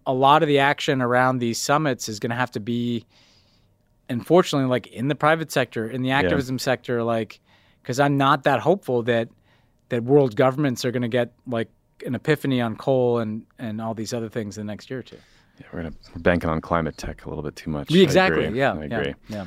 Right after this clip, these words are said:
Speaker 2: Uh, well, I think that's all we got. I mean, I hope everyone had a great July fourth. Uh, sorry again to the Prince of Wales for not being able to accept the literal suitcases of cash from your friends in Qatar, but, you know, you'll find a new benefactor.
Speaker 1: What's your favorite kind of, like, um,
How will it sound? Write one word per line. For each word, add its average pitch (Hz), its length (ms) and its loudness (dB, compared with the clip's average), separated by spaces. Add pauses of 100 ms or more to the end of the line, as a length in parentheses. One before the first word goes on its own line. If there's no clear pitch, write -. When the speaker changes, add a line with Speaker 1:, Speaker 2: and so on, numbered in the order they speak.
(400)
Speaker 2:
Uh, 135 200 8
well, 135 100 8
I 139 40 6
think 165 100 0
that's 208 140 6
all 202 80 6
we 180 80 8
got. 135 400 6
I 120 40 0
mean, 113 120 6
I 107 40 6
hope 131 140 2
everyone 127 280 6
had 110 140 8
a 90 40 -2
great 98 360 4 (460)
July 98 280 4
fourth. - 580 0
Uh, 80 360 4
sorry 110 360 4
again 92 200 4
to 87 60 2
the 82 60 0
Prince 90 220 -4
of 82 60 -4
Wales 78 320 2
for - 140 -8
not 80 160 -4
being 78 160 -10
able 69 120 -12
to 82 140 -10
accept - 340 -6
the 76 280 -8
literal 73 340 -6
suitcases - 540 -12
of 71 100 -18
cash 78 340 -4
from 78 380 -2
your 78 120 -10
friends 76 480 -8
in 78 140 -14
Qatar, 76 380 -8
but, 78 200 -4 (200)
you 170 140 -2
know, 92 280 2
you'll 135 120 -2
find 82 220 2
a 73 40 -2
new 71 140 -4
benefactor. - 560 -8
Speaker 1:
What's 185 260 4
your 233 140 4
favorite 170 340 4
kind 151 140 0
of, 131 80 -4
like, 120 480 0
um, 104 540 -4